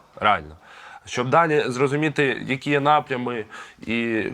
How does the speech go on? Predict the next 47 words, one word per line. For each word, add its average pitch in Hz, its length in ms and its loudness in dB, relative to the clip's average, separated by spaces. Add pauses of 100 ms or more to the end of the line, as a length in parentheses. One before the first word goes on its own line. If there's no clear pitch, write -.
куди 135 200 0
ти 135 80 0
хочеш - 260 -2
піти 147 300 -2
в 123 40 -2
залежності 127 500 -2
від 123 100 -4
своїх 139 240 -2
ресурсів, 135 560 -2
скільки - 280 -8
в 107 40 -6
тебе 101 240 -6
грошей, 110 480 -4
часу, 117 560 0
да? 110 180 0
Є 110 140 -4
в 120 40 -8
тебе 110 240 -6
команда, 107 480 -2
люди, 110 300 -6
там, 95 180 -8
хто 107 180 -6
може 104 240 -4
з - 60 -8
тобою 98 280 -6
шерити 98 440 -4
це - 180 -12
і 98 60 -8
так 107 160 -8
далі. 156 260 0 (240)
Просто 151 260 0
ресурси, 101 400 -6
скажімо. 85 360 -10 (400)
Це 180 200 2
ще 131 200 -2
місяця, 113 680 -4
ну, 139 160 -4
місяць-півтора. 90 840 -6 (540)
Тобто 139 280 0
так, 165 240 4
щоб, 147 260 -2 (360)
м, - 360 -10 (360)
просто 147 400 2
зробити 131 400 0
свій 127 380 -2
ентрі 123 360 -2
крок 123 240 0